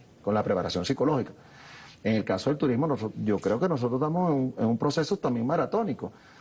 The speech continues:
porque estamos enfrentando distintos desafíos como se enf-, se enfrenta en un maratón. Eh, creo que la forma paulatina como nosotros hemos abordado el turismo,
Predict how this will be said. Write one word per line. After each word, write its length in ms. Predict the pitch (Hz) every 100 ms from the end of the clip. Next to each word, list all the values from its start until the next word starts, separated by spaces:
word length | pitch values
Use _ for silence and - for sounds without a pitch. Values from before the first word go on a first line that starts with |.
| - - -
porque 960 | 135 127 123 120 120 120 117 117 113 -
estamos 800 | 233 - 226 113 165 185 - - -
enfrentando 800 | 156 131 131 113 - 110 131 175
distintos 560 | 147 - 175 175 180 175
desafíos 480 | 170 180 160 165
como 220 | 160 160 120
se 180 | 113
enf-, 160 | 98 113
se 180 | - 107
enfrenta 400 | 101 95 92 131
en 60 | 139
un 100 | 127
maratón. 380 | 139 202 196 - - - - - - - - -
Eh, 960 | 101 98 101 101 104 101 98 95 82 - - - - - - - - -
creo 380 | 131 107 123 135
que 400 | 185 151 - -
la 360 | 123 120 117 113
forma 440 | - 139 151 202
paulatina 640 | 196 160 123 - 180 160 127
como 180 | 104 110
nosotros 420 | 95 113 113 143
hemos 160 | 165 170
abordado 600 | 170 123 110 107 120 160
el 100 | 151
turismo, 500 | 123 123 117 143